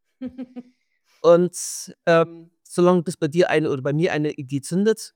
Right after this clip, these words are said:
Speaker 2: oder ich
Speaker 1: Mhm.
Speaker 2: sag, „Da mach-, kann ich jetzt weitermachen, das schaut gut aus.“
Speaker 1: Mhm, super. Ähm, jetzt ist es natürlich so, dass viele Schreibende, ähm, also oder viele Personen, die irgendwie im, im Schreiben tätig sind, auch Autoren natürlich,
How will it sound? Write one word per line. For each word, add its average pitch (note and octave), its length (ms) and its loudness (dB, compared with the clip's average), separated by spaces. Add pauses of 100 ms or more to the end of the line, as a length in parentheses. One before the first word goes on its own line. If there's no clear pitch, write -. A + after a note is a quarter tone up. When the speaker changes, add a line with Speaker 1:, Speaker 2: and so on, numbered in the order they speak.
(120)
Speaker 2:
oder C#3+ 200 -4
ich G2 40 -16
Speaker 1:
Mhm. G3 40 -16
Speaker 2:
sag, D#3+ 300 -4 (140)
„Da C3+ 180 2
mach-, C3+ 200 -8
kann C#3 160 -6
ich B2+ 80 -8
jetzt B2+ 140 -10
weitermachen, A2+ 440 -10
das A2+ 120 -14
schaut A2+ 160 -16
gut A#2+ 120 -18
aus.“ - 300 -14 (100)
Speaker 1:
Mhm, A#3 220 0 (360)
super. G3+ 400 -2 (600)
Ähm, G#3 260 6
jetzt G3 160 0
ist A#3 120 -2
es B3+ 120 -2
natürlich A#3 460 2
so, A3 400 2 (340)
dass G#3 480 0
viele G#3 560 -2
Schreibende, A3 840 0 (600)
ähm, G3 460 -4 (180)
also F3+ 160 -6
oder E3 140 -6
viele G3+ 200 -4
Personen, G3 460 0
die F3+ 160 -6
irgendwie G3 420 0
im, G3 220 0
im G3 100 -2
Schreiben F#3 400 0
tätig G3 380 -6
sind, A3+ 220 0
auch F#3 160 0
Autoren G3 380 -2
natürlich, A3 400 -2